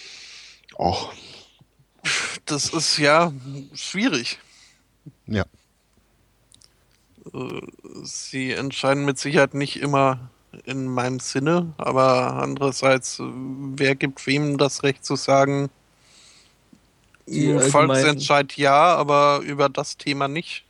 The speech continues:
Speaker 2: Also, also wenn schon,
Speaker 4: Das
Speaker 2: denn schon dann.
Speaker 4: das ist eben der Punkt. Und, ähm,
Speaker 3: Naja, dann
Speaker 4: wer,
Speaker 3: lass
Speaker 4: wer,
Speaker 3: ich
Speaker 4: wer
Speaker 3: das Volk entscheiden, dass sie mich als Kaiser wählt.
Speaker 4: Wo
Speaker 2: Ja,
Speaker 4: müsste
Speaker 2: wenn's
Speaker 4: dann wahrscheinlich
Speaker 2: das Volk macht.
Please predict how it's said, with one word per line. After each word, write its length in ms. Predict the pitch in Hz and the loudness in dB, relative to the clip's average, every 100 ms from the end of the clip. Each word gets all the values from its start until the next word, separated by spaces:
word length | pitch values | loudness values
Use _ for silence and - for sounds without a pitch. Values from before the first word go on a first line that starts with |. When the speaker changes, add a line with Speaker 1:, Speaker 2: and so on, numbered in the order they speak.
| - | -14
Speaker 2:
Also, 280 | 120 123 123 127 - | -12 -10 -12 -14 -18
also 280 | 127 123 127 131 | -14 -12 -10 -2
wenn 200 | 131 147 | -2 0
schon, 160 | - | 2
Speaker 4:
Das 160 | 170 160 | 4 4
Speaker 2:
denn 220 | 160 185 | 0 -2
schon 320 | - 139 131 | -2 -2 -2
dann. 260 | 131 123 127 - | -6 -6 -6 -2
Speaker 4:
das 220 | 135 - | -2 -2
ist 180 | - - | -10 -4
eben 180 | 143 | 0
der 120 | 139 139 | 2 0
Punkt. 420 | - 156 139 - | 2 2 2 0
Und, 340 | 156 135 135 - | 0 0 0 2
ähm, 480 | 131 131 131 127 - _ _ _ | 2 4 2 0 -4 _ _ _
Speaker 3:
Naja, 440 | 104 95 92 104 104 - | -10 -6 0 2 2 -2
dann 80 | 110 - - - 135 | -8 -8 -14 -12 -4
Speaker 4:
wer, 260 | 143 147 143 | 2 4 6
Speaker 3:
lass 100 | 143 | 4
Speaker 4:
wer, 60 | 131 | 4
Speaker 3:
ich 60 | |
Speaker 4:
wer 40 | 139 | 4
Speaker 3:
das 160 | 117 | 4
Volk 240 | - 123 123 | 2 2 4
entscheiden, 500 | 123 - 113 120 127 | 2 4 4 4 2
dass 180 | 113 - | 0 0
sie 60 | |
mich 200 | 120 113 | -2 2
als 180 | 110 - | 2 2
Kaiser 400 | - 117 117 95 | 2 2 2 0
wählt. 280 | 87 90 - _ _ _ - _ _ _ - _ _ _ _ _ _ _ _ _ _ - | 0 -4 -8 _ _ _ -20 _ _ _ -20 _ _ _ _ _ _ _ _ _ _ -6
Speaker 4:
Wo 140 | 143 | -2
Speaker 2:
Ja, 200 | 127 127 | 2 4
Speaker 4:
müsste 180 | 127 127 | 4 2
Speaker 2:
wenn's 100 | 131 | 0
Speaker 4:
dann 140 | 127 | 0
wahrscheinlich 340 | 127 135 - 135 | 0 -6 -14 -10
Speaker 2:
das 200 | 127 - | -8 -8
Volk 380 | - 131 123 - | 0 0 0 -2
macht. 460 | 127 - - - | -2 -2 -10 -16